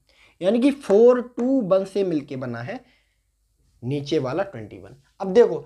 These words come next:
फ़ोर टू वन को जोड़ के तो ट्वेंटी वन आएगा नहीं, घटा के तो बिल्कुल नहीं आएगा, यानी कि बात मल्टीप्लिकेशन की हो रही है, यहाँ पे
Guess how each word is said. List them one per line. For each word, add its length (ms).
फ़ोर 280
टू 120
वन 200
को 100
जोड़ 220
के 140
तो 100
ट्वेंटी 280
वन 140
आएगा 280
नहीं, 140
घटा 280
के 140
तो 100
बिल्कुल 320
नहीं 160
आएगा, 280
यानी 240
कि 120
बात 300
मल्टीप्लिकेशन 920
की 100
हो 140
रही 200
है, 80
यहाँ 220
पे 120